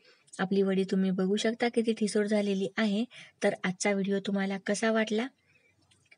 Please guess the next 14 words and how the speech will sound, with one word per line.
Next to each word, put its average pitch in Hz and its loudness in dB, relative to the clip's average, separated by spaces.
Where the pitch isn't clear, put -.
नक्की 190 2
सांगा, 233 2
चॅनलला 190 2
जरूर 185 -2
सबस्क्राईब 226 -2
करा 247 0
आणि 202 4
अशाच 240 0
नवनवीन 208 2
व्हिडिओंसाठी 208 0
बेल 202 2
आयकॉनही 190 0
क्लिक 247 2
करा. 247 2